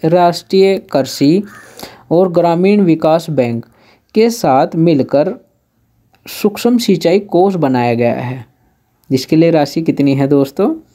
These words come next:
एक हज़ार करोड़, दो हज़ार करोड़, तीन हज़ार करोड़, चार हज़ार करोड़ और पाँच हज़ार करोड़। तो दोस्तों, इसका सही जवाब है, दीजिए, तो इसका जो सही जवाब है दोस्तों, वो है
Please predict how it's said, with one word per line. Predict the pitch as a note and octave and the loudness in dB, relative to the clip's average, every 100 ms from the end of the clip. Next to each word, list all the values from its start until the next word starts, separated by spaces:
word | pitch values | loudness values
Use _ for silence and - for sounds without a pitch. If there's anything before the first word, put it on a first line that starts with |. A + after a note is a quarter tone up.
| _ - - _ _ | _ -20 -20 _ _
एक | B2+ B2 | -2 0
हज़ार | B2 C3 C#3+ E3 | 0 0 0 0
करोड़, | E3 E3+ F#3+ F#3 | 0 2 2 2
दो | D3 B2 | 2 2
हज़ार | A#2+ B2 A#2+ | 2 0 0
करोड़, | A#2+ C#3+ E3 F3+ | -2 0 0 -2
तीन | - B2+ B2 | -2 -2 0
हज़ार | B2 A#2+ A#2+ | 0 0 0
करोड़, | A#2+ C#3+ E3+ | 0 0 0
चार | F3 - B2 A#2+ | -2 -2 0 0
हज़ार | A#2 A#2+ | -2 -2
करोड़ | A#2 B2+ D3 - | 0 0 0 0
और | F3+ | -4
पाँच | - F#3 E3+ B2 | 0 0 0 0
हज़ार | A#2+ A2+ | 0 -2
करोड़। | A#2 A2+ A#2 C3+ - - - - - - - - - | -2 -2 -2 -6 -14 -20 -20 -20 -20 -20 -20 -20 -4
तो | C3 B2+ C#3 C3+ | 0 2 2 2
दोस्तों, | C3+ C3 - A3 C4 C4+ - - - - - D3+ | 0 -2 0 0 0 -4 -16 -20 -20 -20 -14 -10
इसका | C3+ - D3 | -10 -4 -4
सही | - C#3 | 0 0
जवाब | C3+ C#3+ C#3+ C3+ | 2 2 2 0
है, | C3+ C#3+ D#3+ G#3+ G3 | 0 0 2 2 2
दीजिए, | C#3+ D3+ C4 C#4 - - - - - - - - - - - - | 2 4 0 -2 -12 -20 -20 -20 -20 -20 -20 -20 -20 -20 -20 -6
तो | B2 A#2 A2+ | 0 0 0
इसका | - - C#3+ | -4 -4 -4
जो | C3+ | -4
सही | - C#3+ | -2 0
जवाब | D3+ C3 A#2+ | 2 2 0
है | A#2 | 0
दोस्तों, | A2+ A2+ - D#3+ | -2 -2 -2 -2
वो | C3 A#2 | 0 0
है | A#2+ A#2 C3 F3 C4+ | 0 0 2 0 -2